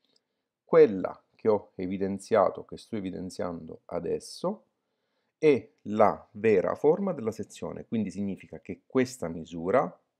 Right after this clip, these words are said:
non è altro che la vera e propria misura del segmento F G, che è diversa da F G. Se io,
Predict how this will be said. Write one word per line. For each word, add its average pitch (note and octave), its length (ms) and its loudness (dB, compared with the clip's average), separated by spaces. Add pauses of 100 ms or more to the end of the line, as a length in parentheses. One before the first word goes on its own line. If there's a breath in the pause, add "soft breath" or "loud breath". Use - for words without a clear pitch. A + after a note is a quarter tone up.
(400)
non A2 220 0
è B2 60 4
altro G2 640 -6
che F#2 180 -4
la G2 200 0
vera G2+ 500 2
e - 140 -14
propria F#2 560 -2
misura B2+ 500 -2
del D#3 260 -2 (380 loud breath)
segmento B2+ 1000 -4
F B2 560 -4 (100)
G, E2+ 340 -12 (580 soft breath)
che B2 320 4
è F2 140 -10 (140)
diversa C#3+ 1000 0 (840)
da A#2 460 4 (1000)
F C3+ 640 2 (220)
G. A2+ 400 -2 (180)
Se - 180 -8
io, A2 360 2